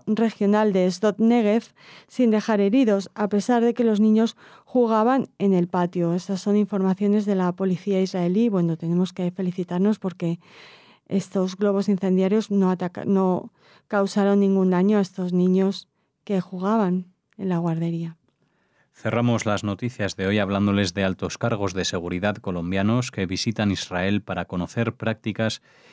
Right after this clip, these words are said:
Speaker 2: y tecnologías. Una delegación de importantes cargos en materia de seguridad de la ciudad colombiana de Medellín han asistido a varias reuniones en Tel Aviv con empresas israelíes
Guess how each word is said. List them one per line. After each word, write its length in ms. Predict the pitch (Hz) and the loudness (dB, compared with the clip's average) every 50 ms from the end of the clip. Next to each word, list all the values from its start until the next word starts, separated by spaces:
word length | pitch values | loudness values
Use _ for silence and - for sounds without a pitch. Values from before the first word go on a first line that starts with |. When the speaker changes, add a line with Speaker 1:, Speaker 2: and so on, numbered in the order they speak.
| - _ _ _ | -20 _ _ _
Speaker 2:
y 140 | 104 95 | -10 -10
tecnologías. 960 | 90 - 101 92 - 95 92 92 90 - - 135 123 92 80 82 - - - - - | -8 -8 -10 -8 -6 -4 -2 -2 -2 -2 -2 -2 -2 -2 -2 -6 -8 -12 -14 -14 -14
Una 240 | - 98 95 98 92 | -8 -6 -4 -4 -4
delegación 640 | 92 90 90 87 87 - - - 107 104 98 87 - _ - - - - - - - - _ _ _ | -4 -6 -4 -4 -6 -6 -4 -2 -2 0 0 -2 -4 _ -20 -20 -20 -20 -20 -20 -20 -20 _ _ _
de 120 | - 98 95 | -10 -6 -6
importantes 600 | 90 85 92 92 - - 101 98 - 95 87 - | -6 -4 -6 -6 -4 -4 -4 -4 -4 -6 -8 -6
cargos 480 | - 101 92 90 95 95 87 - - | -6 -6 -4 -2 -4 -4 -4 -6 -8
en 80 | 95 85 | -8 -8
materia 400 | 85 85 - - 95 95 90 85 | -8 -8 -8 -8 -4 -4 -4 -4
de 100 | 90 87 | -4 -8
seguridad 520 | - - 90 87 87 90 90 98 113 127 | -8 -8 -8 -10 -8 -6 -4 -2 -2 -2
de 140 | 127 113 98 | -2 -2 -2
la 120 | 90 85 | -4 -4
ciudad 300 | - - 104 92 98 95 | -6 -8 -6 -6 -6 -6
colombiana 600 | - - 98 92 87 85 90 101 101 101 98 90 | -6 -6 -6 -4 -4 -2 -2 0 0 0 0 0
de 120 | 85 90 87 | -2 -2 -2
Medellín 520 | 87 104 110 104 90 90 95 98 101 98 - _ - _ _ _ _ _ _ | 0 0 0 0 -2 -2 0 -2 -2 -2 -4 _ -20 _ _ _ _ _ _
han 180 | _ - 95 98 | _ -4 -2 -2
asistido 600 | 101 - - 104 92 - - 101 95 98 107 107 | -2 -2 -4 -6 -8 -8 -6 -6 -4 -2 0 0
a 40 | 101 | 0
varias 320 | 95 95 95 98 98 98 90 | 0 0 0 0 -2 -2 -2
reuniones 600 | - 87 85 90 92 90 92 95 98 92 - - | -4 -4 -2 -2 0 0 0 0 0 -2 -4 -6
en 140 | 92 87 | -6 -6
Tel 160 | - - 107 95 | -4 -4 -2 -2
Aviv 340 | 87 87 92 92 90 - _ _ _ _ _ _ _ _ _ | -2 -2 -4 -6 -8 -10 _ _ _ _ _ _ _ _ _
con 160 | _ - 95 | _ -6 -2
empresas 540 | 95 92 87 - 110 104 - 117 107 - - | -2 -2 0 -2 -4 -2 -2 -4 -4 -2 -2
israelíes 840 | 131 123 120 - 101 92 90 90 92 98 101 101 98 - - - - | -4 -4 -4 -4 -6 -6 -4 -4 -4 -2 -2 -2 -2 -4 -6 -10 -14